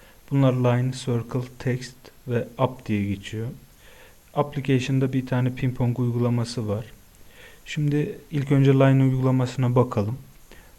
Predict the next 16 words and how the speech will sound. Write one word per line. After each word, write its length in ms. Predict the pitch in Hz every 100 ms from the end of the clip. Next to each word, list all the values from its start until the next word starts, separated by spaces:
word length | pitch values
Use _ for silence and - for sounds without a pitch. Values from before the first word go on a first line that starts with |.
| -
Line 280 | 139 143 143
uygulamasının 920 | 143 139 139 139 143 139 151 143 135 127
yer 240 | 120 143
aldığı 400 | 139 110 107 117
koordinatlarda 1080 | - - 127 110 117 117 117 120 107 110 117
yer 160 | 107
alan 260 | 101 101 117 -
herhangi 440 | - 143 143 135 123
bir 100 | 120
ledi 180 | 123
engellediğim 840 | 123 110 113 117 120 123 123 113 - - - _
anda 460 | 135 123 104 113 165 - - - - - - -
Line 200 | 147 143
uygulamasına 680 | 135 127 123 123 120 - 127
giriyoruz. 480 | 123 104 98 107 -
Bu 260 | 143 147